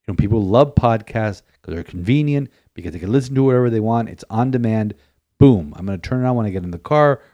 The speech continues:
I'm gonna turn it on when I get in the shower, or I'm gonna turn it on when I get home and, you know, and, and listen to it when I, when I cook or while I clean the house or whatever, or when I go for a run.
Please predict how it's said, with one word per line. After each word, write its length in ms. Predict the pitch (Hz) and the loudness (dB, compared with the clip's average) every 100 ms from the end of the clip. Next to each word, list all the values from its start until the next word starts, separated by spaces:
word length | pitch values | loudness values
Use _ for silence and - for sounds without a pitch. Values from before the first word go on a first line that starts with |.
| _ | _
I'm 60 | - | -10
gonna 100 | 92 | -8
turn 160 | 85 113 | -4 -2
it 20 | |
on 60 | |
when 100 | 107 | -2
I 40 | 98 | -4
get 120 | 92 | -6
in 80 | 87 | -6
the 40 | |
shower, 360 | - 151 151 143 | -2 2 4 4
or 80 | 101 | 2
I'm 80 | |
gonna 120 | 95 95 | -2 -6
turn 280 | - 113 | -4 -2
it 40 | 113 | 0
on 160 | 113 | 0
when 100 | 104 92 | -2 -6
I 20 | |
get 140 | 90 | -8
home 400 | 101 131 127 120 - _ _ | -4 0 0 -2 -8 _ _
and, 280 | 101 101 95 | -10 -8 -6
you 80 | 101 | -6
know, 260 | 95 90 | -6 -6
and, 200 | 90 92 | -8 -12
and 160 | - 95 | -10 -4
listen 220 | 110 104 | -4 -4
to 80 | 107 | -4
it 20 | 110 | -4
when 100 | 95 | -4
I, 80 | 87 | -10
when 220 | - 107 95 | -10 -8 -8
I 100 | 87 | -6
cook 320 | - 160 135 | 0 0 0
or 60 | |
while 160 | 104 90 | -4 -4
I 40 | |
clean 220 | 87 117 120 | -10 -6 -4
the 60 | |
house 180 | 117 135 | -2 -2
or 60 | 135 | 0
whatever, 520 | 143 202 175 80 - _ _ _ _ _ _ - | 4 4 4 -2 -14 _ _ _ _ _ _ -8
or 80 | |
when 200 | 107 104 | -6 -4
I 60 | 95 | -6
go 140 | 90 | -6
for 160 | 107 101 | -4 -4
a 40 | |
run. 360 | 92 135 170 156 | -2 0 0 -4